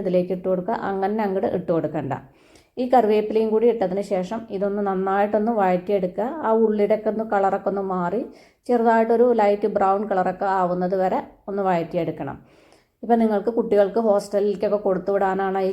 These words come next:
ചമ്മന്തി ഉണ്ടാക്കണമെങ്കിൽ നല്ലെണ്ണയുടെ അളവ് ഈ രണ്ടര ടേബിൾ സ്പൂൺ അല്ല,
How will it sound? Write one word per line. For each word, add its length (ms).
ചമ്മന്തി 400
ഉണ്ടാക്കണമെങ്കിൽ 580
നല്ലെണ്ണയുടെ 500
അളവ് 240
ഈ 100
രണ്ടര 280
ടേബിൾ 260
സ്പൂൺ 220
അല്ല, 120